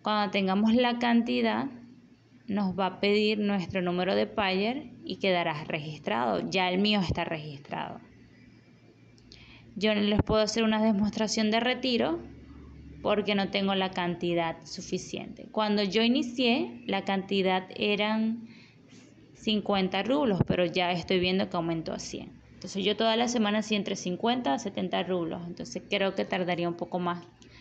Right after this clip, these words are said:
esta vez. Yo por los momentos he dejado la página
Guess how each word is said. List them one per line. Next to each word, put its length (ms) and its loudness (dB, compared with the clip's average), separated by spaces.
esta 320 -4
vez. 160 -2
Yo 280 2
por 180 0
los 120 4
momentos 580 2
he 140 0
dejado 340 2
la 200 0
página 520 2